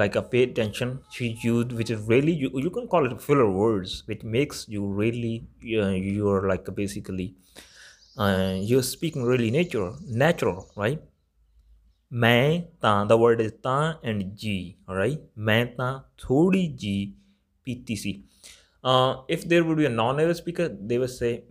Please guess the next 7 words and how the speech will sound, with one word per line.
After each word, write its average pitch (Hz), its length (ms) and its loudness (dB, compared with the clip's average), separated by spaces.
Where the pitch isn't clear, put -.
"ਮੈਂ 113 240 4
ਥੋੜੀ 160 580 0
ਫਰੂਟੀ 120 400 -4
ਪੀਤੀ 95 260 -8
ਸੀ, 90 100 -10
ਮੈਂ 95 280 -4
ਥੋੜੀ 131 400 -4